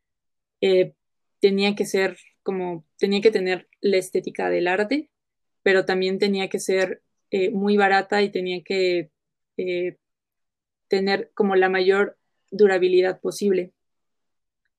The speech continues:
Y, mm, pues a mí como que esa línea me gusta mucho más que el arte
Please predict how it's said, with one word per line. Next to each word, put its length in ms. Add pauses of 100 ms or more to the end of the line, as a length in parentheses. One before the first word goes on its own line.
(340)
Y, 380
mm, 520 (800)
pues 180
a 60
mí 180
como 220
que 80
esa 160
línea 460 (600)
me 160
gusta 360
mucho 340
más 280
que 100
el 80
arte 640